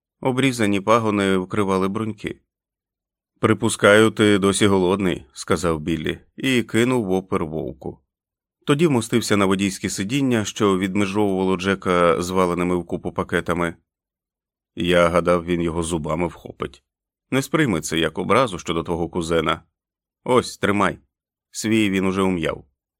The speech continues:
Усю сотню миль, яку вони проїхали на захід, вовк радісно дурів від того, як вітер свистів у вухах.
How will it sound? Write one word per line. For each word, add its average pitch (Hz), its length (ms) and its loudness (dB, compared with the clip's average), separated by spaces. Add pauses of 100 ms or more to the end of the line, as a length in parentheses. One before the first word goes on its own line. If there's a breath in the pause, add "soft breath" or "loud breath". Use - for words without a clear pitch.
(480)
Усю 135 300 0
сотню 123 360 4
миль, 151 220 2
яку 110 300 2
вони 95 200 2
проїхали 92 520 2
на 90 140 2
захід, 101 400 0
вовк 107 380 -2
радісно 95 440 2
дурів 90 360 0
від 85 180 -6
того, 104 240 0
як 85 220 -2
вітер 95 320 -4
свистів 87 640 -4
у 85 180 -4
вухах. - 580 -10